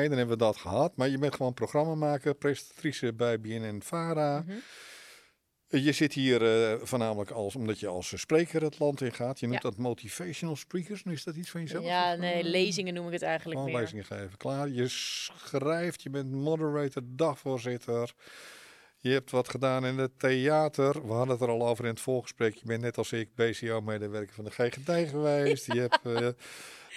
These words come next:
Speaker 1: eh, nou, weet ik veel, te veel om op te, je doet gewoon dus heel veel.
Speaker 2: Ja, klopt.
Speaker 1: En eigenlijk wil jij gewoon de nieuwe Eva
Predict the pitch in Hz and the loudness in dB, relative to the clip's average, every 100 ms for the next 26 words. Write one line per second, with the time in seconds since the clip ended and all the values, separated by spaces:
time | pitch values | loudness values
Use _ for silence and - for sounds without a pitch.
0 | 117 117 117 120 117 101 101 127 170 165 | 0 2 2 0 2 2 6 4 4 0
1 | - 135 143 131 208 185 196 175 180 135 | 4 2 4 4 6 4 0 -2 0 0
2 | 156 220 - 139 139 117 73 76 101 170 | 0 -2 0 0 2 -2 -4 -2 0 0
3 | 123 - - - 190 196 165 - - 185 | -4 -6 -6 -6 -6 -4 -4 -4 -6 -6
4 | 95 - - 160 - 139 131 120 120 117 | -6 -4 -2 -2 0 -2 -2 -2 0 0
5 | - 110 107 107 101 104 - 113 110 - | -2 -4 -4 -4 -2 -4 -4 -2 -2 -4
6 | 101 95 101 | -8 -8 -12